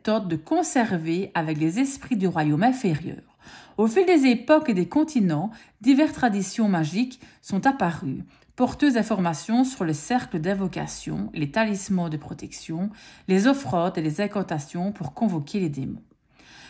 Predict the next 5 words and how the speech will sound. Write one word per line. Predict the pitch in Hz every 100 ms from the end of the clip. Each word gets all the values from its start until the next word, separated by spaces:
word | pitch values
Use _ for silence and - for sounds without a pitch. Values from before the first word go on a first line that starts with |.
| -
L'auteur | 220 277 277 330 339 359 370 - -
et | 208
occultiste | 240 262 254 214 - _ _ _ 285 269 - - - -
Travis | - 269 214 214 -
McCrory | 143 175 233 254 311 320